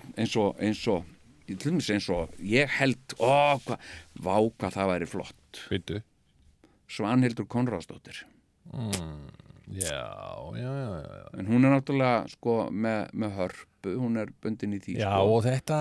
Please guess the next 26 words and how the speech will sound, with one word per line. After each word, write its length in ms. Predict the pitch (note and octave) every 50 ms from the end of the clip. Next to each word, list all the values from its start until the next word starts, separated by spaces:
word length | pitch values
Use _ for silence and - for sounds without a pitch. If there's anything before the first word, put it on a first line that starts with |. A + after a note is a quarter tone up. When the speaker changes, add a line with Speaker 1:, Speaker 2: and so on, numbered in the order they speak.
| D3 C#3 C#3
Speaker 2:
þetta 260 | D3+ D#3+ - E3+ D3+
lið 200 | D3 E3 F3+ G3 E3
er 100 | C3+ -
allt 360 | - F3 F#3 - - - -
fluttir 340 | - D#3+ C3 A#2+ - A2 A2
Reykjavíkur, 400 | A2+ - G2 D2+ - - - -
sko. 160 | - - - - - - - - - - - - - - - - - - - - - - - - -
Speaker 1:
Er, 400 | - - G#2+ B2 D3 E3 E3 E3
ég 160 | - C#3+ C#3+
meina, 280 | D3+ D3+ D3 D3+ D3 C#3+ C#3 C3 - - - - - - - - - - - -
Speaker 2:
Kristján 420 | - G#3 C4+ C4 - - - -
Speaker 1:
en 200 | D4 C4+ C4+ C4+
þetta 100 | C#4 C#4+
Speaker 2:
Jóhannsson. 680 | D4+ C#4 C#4 B3+ C4 G3 - - F#2 D#2+ E2+ G2+ G#2 - _ _ - - _ _ _ _ _ _ _ _ _ _ _ _ _ _ _ _ _ _ _ _ _ _ _ _ -
Speaker 1:
Kristján 560 | - - F#2 F#2 - - - - G#2+ F#2 F2+
Jóhannsson. 520 | F2 F2+ F#2+ G#2 G2+ F2+ - - D2 C2+ - _ _ _ _ _ _ _ _ _ _ _ _ _ _ _ _ _ _ _ _ _ _ _ _ _ _ -
Speaker 2:
Sá 340 | - - - - - A2 A2 D3 G3 G#3+
Speaker 1:
Veistu 240 | F#3+ A3 G3 - -
Speaker 2:
gæti 120 | D3+ F#3+
Speaker 1:
það? 260 | G2 F#2 F#2 F#2+ F3+ D3
Speaker 2:
nú 120 | B2+ A#2 G2 - -
gert 400 | C3+ D#3 G3 - - - - D3
eitthvað 320 | E3+ - - - G#2 F2
fyrir 220 | A2+ B2 G#2+ F2 F2
þig, 140 | A#2 B2 B2+
maður. 200 | - - -